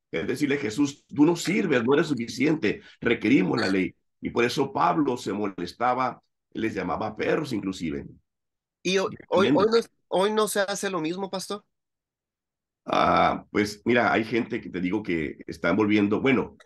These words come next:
Speaker 1: lo que pasa es que hoy en día el evangelio lo han distorsionado mucho. Muchos lo han aligerado. Muchos, le-, ya lo, le hemos hablado acerca de lo que habla mucho de la prosperidad.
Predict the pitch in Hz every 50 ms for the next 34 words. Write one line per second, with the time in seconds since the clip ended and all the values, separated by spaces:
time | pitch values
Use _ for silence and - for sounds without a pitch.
0 | _ _ - 92 90 123 - 131 143 - - 147 143 143 147 139 139 135 143 147
1 | 143 143 139 - _ _ _ _ _ _ _ _ _ _ _ _ _ - 120 123
2 | 120 117 107 104 101 - 123 120 131 143 135 123 117 120 127 - - 127 - -
3 | 113 117 101 95 95 98 90 85 87 85 - - - - - _ _ _ _ _
4 | _ _ _ _ _ _ _ - - 98 104 104 139 139 127 120 120 120 131 135
5 | 113 104 - - - 87 87 87 73 - - - - - _ _ _ _ _ _
6 | _ _ _ _ _ - - 101 101 - - 107 101 101 95 - - 98 98 98
7 | - 110 113 113 107 - - 110 110 117 127 127 110 101 98 101 107 101 92 87
8 | 76 69 82 - 104 95 - _ - 85 - 113 107 101 87 85 - 90 80 -
9 | - - 85 90 101 104 101 104 - 107 87 90 87 - 95 92 - - - 82
10 | 80 78 78 76 - -